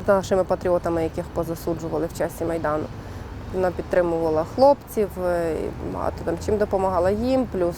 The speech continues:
там, е, ну, з відправками на передову, типу, там, гуманітарною допомогою, таке. Вона сильно переймалася тим, що вона не могла бути на самому Майдані.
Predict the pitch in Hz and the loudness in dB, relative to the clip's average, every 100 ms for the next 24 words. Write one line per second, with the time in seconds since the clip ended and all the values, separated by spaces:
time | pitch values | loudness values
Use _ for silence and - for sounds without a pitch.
0 | - 175 156 156 - - - - - - | -2 -2 0 -2 -4 -6 -6 -8 -10 -10
1 | - - - - - - - - - - | -12 -14 -14 -14 -14 -14 -14 -14 -12 -12
2 | - - - 214 180 165 165 180 - 185 | -10 -10 -4 -2 -2 -2 -4 -6 0 2
3 | 175 - 170 170 147 - - - - 180 | 2 0 -2 -2 -4 -6 -12 -6 -2 0
4 | 185 233 285 285 185 - 175 - - 180 | 0 0 0 -2 -6 -8 -10 -8 -10 -10
5 | - 185 180 175 180 175 170 175 170 170 | -8 -8 -6 -4 -4 -4 -6 -8 -6 -6
6 | 170 170 - - - - - - - - | -6 -6 -8 -10 -10 -10 -14 -14 -12 -6
7 | - 202 202 226 226 - 220 214 180 160 | 2 2 4 4 4 4 4 6 4 2
8 | 165 170 226 285 - - 180 170 185 202 | -2 -2 2 2 0 -4 -2 0 2 4
9 | 208 190 180 - - 190 233 202 175 190 | 4 2 -2 -8 -2 4 6 4 2 4
10 | 294 190 196 - 196 170 - 180 185 208 | 4 4 2 0 0 -2 -4 -4 0 0
11 | 196 180 180 180 165 175 - 180 | 0 -2 -2 -2 0 0 0 -4